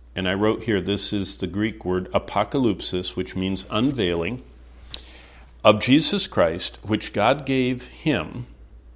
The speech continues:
So God the Father gave him, Jesus Christ, "to show his servants." That's us. We're the servants. So, "to show his servants things which must shortly take place. And he sent and signified it by his angel to his servant John."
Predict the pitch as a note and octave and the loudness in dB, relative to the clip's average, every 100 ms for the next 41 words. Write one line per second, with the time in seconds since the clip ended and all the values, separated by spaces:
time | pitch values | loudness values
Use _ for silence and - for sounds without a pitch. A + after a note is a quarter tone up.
0 | - - - G2 F#2 - - G2+ F2+ A2+ | -18 -4 0 0 -2 -12 -12 -8 2 6
1 | D3 E3 F#3 - F#2+ G2 G2+ A2+ G#2+ G#2 | 6 6 2 4 4 4 0 2 0 2
2 | C3+ G#2+ G#2+ G#2+ G#2 - C3 - G#2 E2 | 0 0 0 0 0 0 -4 -4 0 0
3 | D#2 - - - - - - - C3 - | 0 -6 -8 -20 -20 -20 -20 -2 0 2
4 | - C#3 C3+ B2+ C3 B2+ - C3 G2 - | 4 6 6 4 2 2 4 4 4 -2
5 | - - - A2 A#2+ A#2 - - D#3+ - | -12 -14 -12 4 4 4 -4 2 2 2
6 | - - - - - - - - - C3+ | -8 -12 -18 -20 -20 -20 -20 -10 4 8
7 | C#3+ C#3 - E3 B2 F2+ - - - - | 8 4 0 0 0 -6 -10 -14 -14 -20
8 | - - - B2+ - - A#2+ - D#3 F#3 | -12 2 6 6 4 -2 -2 8 10 10
9 | E3 E3+ - F#3 E3 G#2 G#2+ - - D#3+ | 6 0 2 4 4 2 -2 -4 -2 0
10 | E3+ G3+ - A#2 - A2+ - - D#3 D3 | 2 0 0 -2 0 -2 -2 0 2 2
11 | C#3+ C3+ C3+ B2+ - F3+ D3+ - - - | 0 -2 -2 -4 -4 -2 -2 -2 -4 -6
12 | - - - - - B2 C3+ - D#3+ D3+ | -20 -20 -20 -18 -4 2 4 4 4 2
13 | C#3+ F#3+ G#3+ G#3+ A2+ G2+ G2+ A#2 A#2+ B2 | 0 2 2 2 4 4 4 2 4 0
14 | A#2+ C3 D#3 - B2 A2+ - G#2+ G#2 A#2+ | 0 0 -2 0 2 2 0 0 0 -2
15 | C3 D#3 D3 | 0 0 0